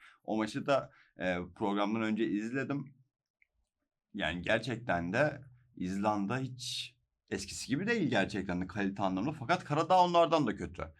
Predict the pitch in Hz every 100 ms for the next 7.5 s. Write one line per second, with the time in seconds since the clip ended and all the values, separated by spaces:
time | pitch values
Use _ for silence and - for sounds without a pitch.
0 | - _ 95 107 107 143 143 143 165 -
1 | 101 127 117 131 139 135 135 127 123 131
2 | 139 135 143 143 127 127 127 120 120 151
3 | 131 120 127 123 90 80 - 80 78 78
4 | 123 170 - - - _ 151 151 139 131
5 | 127 131 123 110 117 113 120 113 120 123
6 | 120 123 143 98 98 107 113 120 123 104
7 | 101 113 113 120